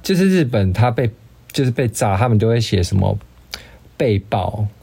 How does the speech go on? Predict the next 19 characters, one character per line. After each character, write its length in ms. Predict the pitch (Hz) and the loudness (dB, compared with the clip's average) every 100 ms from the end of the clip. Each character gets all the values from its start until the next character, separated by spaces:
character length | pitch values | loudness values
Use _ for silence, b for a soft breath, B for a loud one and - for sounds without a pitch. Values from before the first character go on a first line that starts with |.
| - | -6
就 100 | 143 | -2
是 140 | 165 | 0
你 160 | 127 95 | 2 2
的 160 | 95 | 4
那 160 | 101 123 | 2 2
个 420 | 110 104 92 104 - - - - - | 2 0 0 -2 -10 -20 -20 -20 -16
好 160 | - 95 | -2 2
像 180 | 147 | 2
是 200 | 131 135 | 2 0
证 280 | 117 147 107 | 0 0 0
件 280 | 98 113 98 | 0 2 0
上， 220 | 98 101 | 2 2
就 80 | 101 | 2
是 100 | 123 | 2
你 80 | 98 | 2
的 80 | 85 | 0
身 180 | 101 95 | 0 2
份 200 | 95 92 | 2 2
证 260 | 101 92 | 0 -2